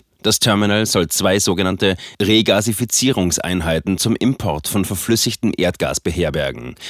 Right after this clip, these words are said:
Das Gas soll dann durch eine etwa fünfzig Kilometer lange Unterwasserleitung befördert und bei Lubmin in das bundesweite Leitungsnetz eingespeist werden.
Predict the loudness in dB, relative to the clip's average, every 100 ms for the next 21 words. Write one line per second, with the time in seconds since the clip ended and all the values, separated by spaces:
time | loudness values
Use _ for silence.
0 | -8 -2 0 2 2 2 0 0 2 0
1 | 0 -2 -2 -2 -2 -4 -4 -2 -2 -2
2 | -4 0 0 0 0 0 0 -2 -2 0
3 | -2 -2 -2 -2 -4 -4 -4 0 0 0
4 | -2 -6 -18 -12 -6 0 2 4 2 4
5 | 4 2 0 0 0 -2 0 2 2 2
6 | 2 2 0 0 0 0 0 -2 -2 -2
7 | 0 0 -2 -4 -6 -10 -10 -16 -18